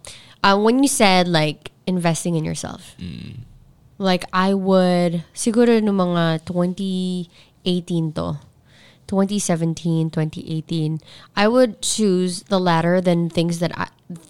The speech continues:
Speaker 1: things that could contribute to my hobbies or my line of work. I would choose the latter.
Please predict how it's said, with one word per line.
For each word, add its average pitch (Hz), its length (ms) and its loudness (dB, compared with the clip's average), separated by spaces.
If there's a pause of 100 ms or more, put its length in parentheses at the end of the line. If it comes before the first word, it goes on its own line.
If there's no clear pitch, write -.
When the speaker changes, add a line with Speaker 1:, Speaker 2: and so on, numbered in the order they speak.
Speaker 1:
things 208 320 0
that 160 260 -4
could 185 240 -2
contribute 175 760 -2 (120)
to 165 240 -2
my 165 120 -2
hobbies 165 720 -4
or 180 140 0
my 165 120 0
line 165 240 -2
of 165 80 -4
work. 160 340 -4 (220)
I 202 100 -4
would 196 120 -2
choose 214 160 -6
the 185 80 -6
latter. 156 400 -8